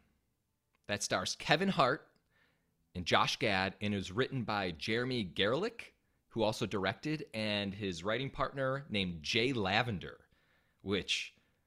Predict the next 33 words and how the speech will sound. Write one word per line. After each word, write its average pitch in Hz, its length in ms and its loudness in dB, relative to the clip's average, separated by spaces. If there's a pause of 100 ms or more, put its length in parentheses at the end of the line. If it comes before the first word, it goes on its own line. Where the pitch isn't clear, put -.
(160)
what 110 140 -2
a 98 40 -2
fucking 95 580 -2
name. 82 440 -6 (420)
All 117 80 4
right, 95 200 0
so - 120 0
this 151 220 2
film, 110 440 0
it 117 100 0
evolved 120 320 0
from 113 120 -4
a 101 60 0
spec - 400 -2
script - 320 -4
that 101 100 0
was 101 140 0
originally 127 400 -2
entitled 110 480 -2
The 87 60 -8
Golden 95 380 -4
Tux. - 560 -8 (280)
It - 80 -4
was 107 140 0
purchased - 420 -2
by 120 140 0
Dimension 156 560 2
Films 151 460 4
in 104 100 -2
two 175 260 -2
thousand 139 420 0
and 135 160 0
two. 98 300 -2